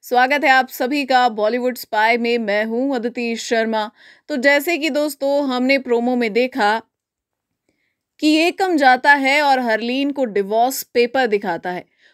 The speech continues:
और हरलीन अपने आपे से बाहर हो जाती है और वहां पर रखा वास उठाती है और खुद को चोट पहुंचाने की कोशिश करती है।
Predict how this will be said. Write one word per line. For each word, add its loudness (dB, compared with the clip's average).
और 2
हरलीन 2
अपने -2
आपे 2
से -4
बाहर 2
हो 2
जाती 2
है 0
और 2
वहां 0
पर 4
रखा 0
वास 2
उठाती -2
है 0
और 2
खुद -8
को -2
चोट -4
पहुंचाने -2
की -4
कोशिश -2
करती -6
है। -4